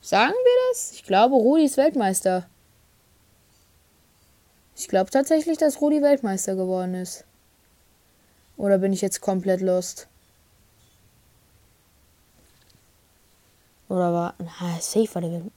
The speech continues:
fünf verschiedene Kartentypen. Eins, zwei, drei, vier.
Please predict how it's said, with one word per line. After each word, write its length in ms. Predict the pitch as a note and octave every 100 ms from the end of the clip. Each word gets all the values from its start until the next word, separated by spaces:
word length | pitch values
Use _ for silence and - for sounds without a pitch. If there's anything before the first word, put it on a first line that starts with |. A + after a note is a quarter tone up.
| _
fünf 240 | - A3+ G#3+
verschiedene 340 | G3 G3+ F#3+
Kartentypen. 920 | - A3 - D#4 - D4 C#4+ C#4+ C#4+
Eins, 460 | - G#3 A#3 A#3 -
zwei, 420 | - F#3+ G3 G3+
drei, 400 | G3+ F#3 F3 F3
vier. 720 | F3 - - F#3 F3+ G3 D4+